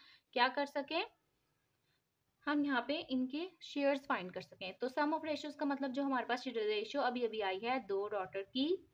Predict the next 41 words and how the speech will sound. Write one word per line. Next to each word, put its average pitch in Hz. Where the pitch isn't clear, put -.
और 247
एक 240
सन 175
की, 180
तो 254
मैंने 262
जो 285
सारी 262
वैल्यूज 254
थी 269
वैसे 233
लिख 262
दी, 269
बस 254
रेशियो 220
की 233
जगह 214
क्या 208
apply 208
कर 208
दिया, 233
plus 208
का 202
साइन, 170
क्योंकि 226
sum 208
करना 294
था। 320
टू 311
में 311
वन 294
किया 294
ऐड, 254
थ्री, 269
थ्री 269
में 262
वन 247
ऐड 233
किया 240
तो 302
फ़ोर, 185